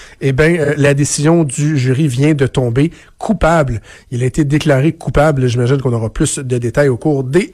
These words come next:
prochaines heures. <coughs> Pardon. Parlons <coughs> du pôle magnétique. Pôle Nord, pôle magnétique. Il se passe des choses au centre de la Terre qui ont une incidence, euh,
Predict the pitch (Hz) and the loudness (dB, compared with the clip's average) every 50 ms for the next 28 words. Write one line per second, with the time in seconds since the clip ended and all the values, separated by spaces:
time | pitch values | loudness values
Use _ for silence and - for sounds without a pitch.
0 | - - - 233 233 - - 190 165 151 139 127 143 135 127 117 113 110 107 - | -12 -4 0 0 0 2 2 0 0 0 0 2 2 2 0 0 -4 -6 -8 -8
1 | - - - - - - - - - - - _ _ - - - - - - 240 | -8 -8 -10 -8 -8 -8 -8 -8 -12 -18 -20 _ _ -4 -2 -2 -2 -2 -2 -2
2 | 185 156 147 - - - - - 175 156 143 - - - - _ - 196 208 202 | -4 -4 -6 -12 -16 -6 -2 -2 0 0 -2 -6 -8 -14 -6 _ 0 2 2 2
3 | 233 294 330 320 - - - - - 214 175 151 156 156 143 - 208 214 240 240 | 2 2 0 -2 -2 -4 -2 0 0 0 0 0 -2 -4 0 0 2 2 2 2
4 | 220 196 165 135 110 - - _ - 143 139 143 165 226 220 175 131 - - - | 2 2 2 0 -2 -6 -12 _ -6 -4 0 2 2 2 2 0 -2 -4 -6 -8
5 | - - - - - - 196 208 202 175 160 160 151 160 160 139 - - - 190 | -10 -10 -14 -20 -6 -2 0 2 2 2 2 0 0 0 0 -2 -2 -2 0 0
6 | 180 165 151 135 135 120 107 - - 175 170 - - - - - - - - - | 2 2 0 0 -2 -4 -4 -4 -4 -4 -4 -6 -10 -20 -20 -20 -20 -20 -20 -20
7 | _ _ _ - 147 127 - - - 208 233 240 220 175 139 123 123 156 151 147 | _ _ _ -6 -6 -4 -4 -2 -2 0 0 0 0 0 -2 -2 -2 0 0 2
8 | 139 127 - - - 220 214 180 151 139 131 135 127 123 - - 165 180 180 147 | 0 -2 -2 -2 -2 0 0 0 0 0 0 0 -2 -2 0 0 0 0 0 0
9 | 143 135 131 123 - - 170 190 202 185 147 120 - - - - - _ - - | 2 2 0 0 0 0 2 2 2 2 0 0 -4 -8 -18 -20 -20 _ -18 -4
10 | - - 196 285 254 - 170 160 156 156 - - - 147 151 175 208 214 185 143 | 0 0 2 2 0 0 0 0 2 0 0 -2 -2 0 0 0 2 0 0 -2
11 | - - - 127 127 | -2 -4 -4 -4 -4